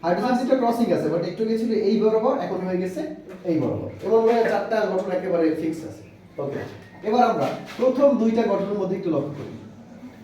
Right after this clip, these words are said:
যদি আয়না রাখি, তাহলে আমাদের আয়নার মতো করে নিতে হবে, কাছের জিনিস কাছে, দূরের জিনিস দূরে, তাহলে দর্পণ প্রতিবিম্ব কিন্তু আচরণ করতেছে। তার মানে আমরা এইভাবে বলতে পারবো, যেহেতু দর্পণ প্রতিবিম্ব আচরণ করতেছে, সেহেতু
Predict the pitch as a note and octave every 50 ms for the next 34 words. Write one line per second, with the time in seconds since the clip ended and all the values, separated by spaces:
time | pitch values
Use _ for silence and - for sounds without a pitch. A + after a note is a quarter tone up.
0 | - - - - - - - - - - - - - A#3+ G#3 G3+ A3+ - - F3
1 | E3+ D3+ C#3 - - C3+ - - - - F#3 F#3+ G#3 G3+ - E3+ E3 F3+ F#3+ F#3+
2 | G#3 G#3 - - F3 F#3 G3+ G#3+ G#3+ G#3 G#3 G#3 G#3 - F3 D#3+ D3+ E3+ D#3 D#3
3 | D3 C#3+ C#3+ E3 F3+ - A3+ F3+ - G#3 - - - G#3 G3+ - C4 C4+ C4 F3
4 | F3+ F#3 F#3 F3+ F3+ F#3 G3+ F#3 - C#3+ C3+ C#3+ C3+ C3 - - - - - -
5 | - - - - - - G#3 G#3 G#3 G#3 F#3+ F#3 F3+ - G#3+ - G#3+ G#3 G#3+ A3
6 | G#3+ G#3+ G#3+ G#3+ A3+ A3 G#3+ G3+ E3+ - - F#3 G#3+ A#3 - - - - - -
7 | A3 - - - - - - - - - - - - - - - - - G#3+ A#3
8 | A#3 A#3 A3+ - - - - - - - - - - - G3 A3+ B3 A#3+ A3+ G#3+
9 | G#3+ G#3 A3+ A3+ A#3 A#3 G#3 F3+ F3+ F#3 F#3 F#3+ F3+ E3+ D3 D3 D#3+ F3 E3+ E3+
10 | F3 G3 G3+ - A3+ - F#3 F3 E3+ E3+ G3+ G#3+ G#3+ G#3+ G#3 F3+ G3+ G3 G3 G3+
11 | G#3 G#3 G3+ - D#3 - - F3 F3 F3+ F3 E3+ D3+ C#3 D3 C#3+ C3+ C#3 C#3 -
12 | G#3 - - - - - - - - G3 G3+ F#3+ - - C#3 C#3